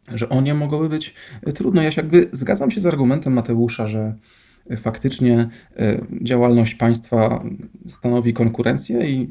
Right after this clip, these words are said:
powiedziałbym wręcz nieuczciwą konkurencję, y, wobec, y, działalności ubezpieczycieli.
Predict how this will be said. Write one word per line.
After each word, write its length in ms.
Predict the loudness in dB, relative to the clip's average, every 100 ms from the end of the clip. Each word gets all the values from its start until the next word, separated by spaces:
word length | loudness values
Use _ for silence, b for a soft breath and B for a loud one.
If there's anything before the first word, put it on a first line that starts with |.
| -8
powiedziałbym 500 | -4 -2 0 0 0
wręcz 260 | 2 0 2
nieuczciwą 520 | 2 0 -2 -2 2
konkurencję, 640 | 0 2 2 0 -2 -6 B B B B B
y, 180 | 0 0
wobec, 580 | 2 2 4 0 0 -6
y, 320 | -2 -2 -2 -4 -4 -2
działalności 540 | 0 2 2 0 -2
ubezpieczycieli. 680 | -4 -2 -6 -4 -4 -4